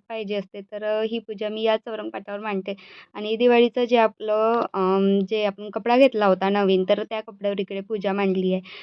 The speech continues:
लक्ष्मी ठेवली आहे एका साईडला आणि पाच फुलाच्या डाळ्या आणून गडव्यामध्ये ओम काढून आणि पाच बोटं लावून त्याची हळद कुंकूने पूजा करून गडव्यामध्ये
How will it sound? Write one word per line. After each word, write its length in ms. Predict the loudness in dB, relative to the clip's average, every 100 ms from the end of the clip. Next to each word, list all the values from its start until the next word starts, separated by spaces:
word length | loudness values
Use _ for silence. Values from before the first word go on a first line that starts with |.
| -10
लक्ष्मी 380 | -8 -6 -6 -6
ठेवली 240 | -4 0
आहे 80 | 0
एका 180 | 0 -2
साईडला 380 | 0 0 4 2
आणि 520 | 4 4 6 6 4 0
पाच 160 | -8 -8
फुलाच्या 400 | -8 -4 -4 -6
डाळ्या 400 | -4 0 2 2
आणून 300 | 4 4 4
गडव्यामध्ये 680 | 6 6 6 4 4 4 2 0
ओम 260 | -2 -6
काढून 340 | -4 0 2 0 -4 -20 _
आणि 520 | -4 0 2 2 0 -4 -6 0
पाच 280 | 0 0
बोटं 320 | 0 2 4 4
लावून 300 | 8 6 6
त्याची 300 | 0 0 2
हळद 220 | 4 2
कुंकूने 500 | 0 -6 -4 -4 -4
पूजा 320 | -6 -4 -4
करून 320 | -4 -4 0
गडव्यामध्ये 500 | 2 4 2 2 0